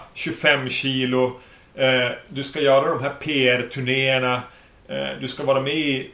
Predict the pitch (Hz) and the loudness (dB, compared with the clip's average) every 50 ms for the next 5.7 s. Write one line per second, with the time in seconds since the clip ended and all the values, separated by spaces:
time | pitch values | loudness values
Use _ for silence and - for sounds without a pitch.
0 | - _ - - 131 135 143 143 139 139 135 135 - 143 139 131 123 120 117 120 | -18 _ -14 -6 0 2 4 4 4 4 2 0 0 0 2 2 2 0 -2 0
1 | 127 127 123 123 117 113 107 - - - - _ - 139 135 151 147 147 147 143 | 0 2 2 2 0 -2 -6 -12 -18 -20 -20 _ -8 -6 -6 -4 -4 -4 -4 -4
2 | - 143 143 135 131 127 131 131 131 131 123 135 147 160 160 147 135 131 123 107 | 0 2 4 4 4 4 4 4 2 2 2 4 4 6 6 6 4 2 0 0
3 | 127 131 127 127 123 123 123 127 127 127 123 - - - _ _ _ - - 131 | 0 2 2 2 2 0 -2 -4 -6 -8 -10 -14 -20 -20 _ _ _ -14 -10 -6
4 | 131 135 135 139 135 135 135 - - 139 135 127 131 127 127 - 135 131 - 120 | -4 -4 -4 -6 -6 -8 -8 -4 -2 -2 0 0 -2 -4 -4 -4 -6 -8 -8 -8
5 | 120 135 135 135 131 135 143 - - - 131 123 117 | -8 -6 -4 -4 -4 -4 -6 -8 -10 -8 -8 -8 -10